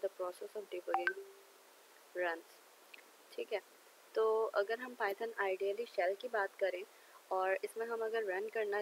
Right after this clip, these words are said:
चाहें अपने debugger को, तो इसमें यहाँ पर आप देख सकते हैं कि ideally shell में आपके पास ऊपर एक debug का option होता है। ठीक है, फिर आप यहाँ पर debugger पर click करते हैं तो ये क्या हो जाता है जनाब, debug on हो जाता है। ठीक है, जब हमारे पास ये debug turn on हो जाए तो फिर हम क्या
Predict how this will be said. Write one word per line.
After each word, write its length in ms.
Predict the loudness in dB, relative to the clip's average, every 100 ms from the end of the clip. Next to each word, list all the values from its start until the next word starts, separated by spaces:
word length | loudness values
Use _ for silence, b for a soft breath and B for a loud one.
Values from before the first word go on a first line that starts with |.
| 2
चाहें 420 | 0 0 -2 -2
अपने 340 | -4 -2 -2 0
debugger 460 | 2 2 4 2 2
को, 80 | -4
तो 120 | -2
इसमें 260 | -4 -2 -2
यहाँ 120 | 0
पर 160 | 0 0
आप 100 | 0
देख 160 | -2 -2
सकते 320 | -10 -4 -4
हैं 120 | -2
कि 120 | 0
ideally 400 | 0 2 0 0 0
shell 240 | 0 0
में 60 | -2
आपके 260 | -2 -4
पास 200 | -2 0
ऊपर 260 | 0 0 0
एक 120 | 0 -4
debug 220 | -4 -4 -2
का 80 | -4
option 400 | -2 -4 -6 -6
होता 220 | -6 -4
है। 140 | -2 -4 -6 B B B B
ठीक 180 | -2 2
है, 60 | 2
फिर 180 | 4 2
आप 180 | 2
यहाँ 180 | 2 0 0
पर 120 | 0 2
debugger 420 | 2 4 4 4
पर 100 | -2 -2 -2
click 160 | -2 0
करते 280 | -2 0
हैं 180 | -4 -4
तो 100 | -2
ये 120 | -2
क्या 160 | 2 2
हो 60 | 4
जाता 240 | 2 2
है 100 | -2
जनाब, 200 | -2 -2
debug 300 | 0 2 0 0
on 160 | -4
हो 100 | -6 -4
जाता 260 | -2 -2 -4
है। 60 | -8 -18 -8
ठीक 200 | -4 -4
है, 60 | -8 B B B B 2
जब 140 | 2
हमारे 240 | 4 0 0
पास 200 | -2 -4
ये 80 | -8 -6
debug 280 | -2 -2 -2 0
turn 240 | 0 0 -2
on 180 | -2 -2
हो 120 | -4 0
जाए 240 | 0 0 -2
तो 60 | -6 -4
फिर 140 | -4
हम 120 | -4 -2
क्या 140 | -4